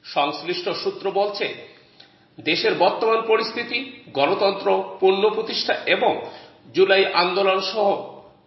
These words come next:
গত বছরে ফ্যাসিস্ট সরকারের বিরুদ্ধে সোচ্চার দলগুলোকে এক কাতারে আনতে চান বিএনপির ভারপ্রাপ্ত চেয়ারম্যান তারেক রহমান। নির্বাচনেও মিত্রদের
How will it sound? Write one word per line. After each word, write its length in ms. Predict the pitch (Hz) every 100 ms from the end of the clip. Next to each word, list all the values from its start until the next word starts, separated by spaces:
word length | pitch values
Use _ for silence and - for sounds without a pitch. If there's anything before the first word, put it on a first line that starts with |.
| 104
গত 240 | 147 196
বছরে 420 | 175 175 202 175
ফ্যাসিস্ট 540 | 175 196 - 208 - -
সরকারের 480 | 180 175 208 190 165 185
বিরুদ্ধে 480 | 190 160 175 139 - - -
সোচ্চার 540 | - 202 - 196 160
দলগুলোকে 680 | 170 185 175 214 - 147 104 - - _ _ _ _
এক 220 | 135 165 -
কাতারে 360 | 175 180 165
আনতে 320 | 156 160 160 165
চান 260 | 175 147
বিএনপির 440 | 139 180 175 185 180
ভারপ্রাপ্ত 560 | 196 180 202 202 214
চেয়ারম্যান 640 | 202 214 202 202 - - - -
তারেক 340 | 139 175 -
রহমান। 260 | 180 147 101 - - - _ _ _ _ _ _ _ _ _
নির্বাচনেও 760 | 135 160 160 175 202 190 180 151 - -
মিত্রদের 540 | 165 175 185 175